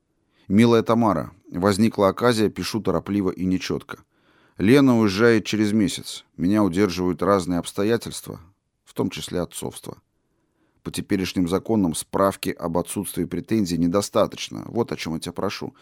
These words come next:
Не заикайся о том, что Саша фигурирует у меня в паспорте, а я тут кое-что проверну. Опытные люди советуют. Короче, надо забыть о том, что она, бедняга,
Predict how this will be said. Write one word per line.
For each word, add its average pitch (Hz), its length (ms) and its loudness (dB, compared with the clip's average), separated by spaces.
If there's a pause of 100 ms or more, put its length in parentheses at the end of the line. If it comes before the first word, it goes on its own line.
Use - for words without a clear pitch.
(720)
Не 104 240 2
заикайся 135 560 4
о 101 40 2
том, 131 240 4
что 98 160 -6
Саша 127 400 0
фигурирует 95 640 0
у 82 40 -2
меня 98 180 2
в - 80 -10
паспорте, - 640 -2 (120)
а 76 160 -6
я 101 120 0
тут - 200 -10
кое-что 104 340 -2
проверну. 98 560 -4 (200)
Опытные 90 420 0
люди 98 220 0
советуют. 73 580 -6 (580)
Короче, 143 380 6
надо 135 140 2
забыть 143 340 2
о 98 80 2
том, 143 180 2
что 104 200 0
она, 107 300 2
бедняга, 80 600 -2